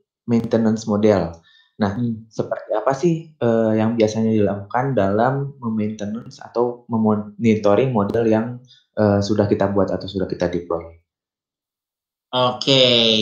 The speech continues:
Speaker 2: jadi tadi ya, eh,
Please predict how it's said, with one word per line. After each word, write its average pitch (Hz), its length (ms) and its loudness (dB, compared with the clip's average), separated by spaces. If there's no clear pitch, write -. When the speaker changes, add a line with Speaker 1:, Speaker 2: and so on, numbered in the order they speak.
Speaker 2:
jadi 120 440 2
tadi 139 220 0
ya, 139 320 2
eh, 127 600 -2